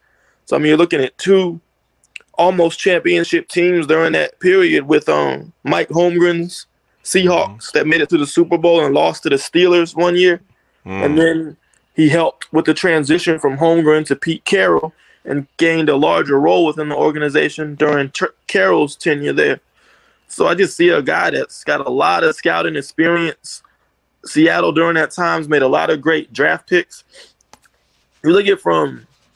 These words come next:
Speaker 1: two thousand eleven to two thousand and fourteen, he was the director of college scouting for the Seahawks. Just look at some of the guys that they were able to draft during that time period on the day two, or even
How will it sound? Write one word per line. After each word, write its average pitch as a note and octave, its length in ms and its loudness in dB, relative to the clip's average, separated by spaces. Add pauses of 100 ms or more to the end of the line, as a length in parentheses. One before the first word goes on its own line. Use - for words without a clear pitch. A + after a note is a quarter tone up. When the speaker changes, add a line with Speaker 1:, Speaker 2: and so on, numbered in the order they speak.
(260)
Speaker 1:
two G3 200 0
thousand F#3 360 0
eleven D#3+ 380 0
to C#3 80 -4
two F3 200 -10
thousand E3+ 360 -2
and C#3+ 100 -8
fourteen, E3+ 680 -2
he D#3 100 -2
was D3+ 140 4
the C#3 80 0
director D#3+ 580 0
of - 180 -6
college E3 320 -2
scouting E3+ 420 -4
for E3 100 -12
the C#3+ 80 0
Seahawks. F3 640 -2 (380)
Just D#3 100 -4
look G#3 100 2
at G3+ 80 0
some F#3+ 160 0
of F3+ 60 2
the D#3 100 0
guys D3+ 360 -2
that D3+ 140 0
they D#3 80 2
were D3+ 160 4
able E3 200 0
to C3 120 0
draft D#3+ 440 -2
during D3+ 260 -2
that D3+ 200 -2 (400)
time F3+ 300 -4
period D#3 520 -2 (220)
on D3 340 -2
the C#3 100 0
day D#3+ 380 2
two, F3 460 0
or D3+ 160 2
even G3+ 380 0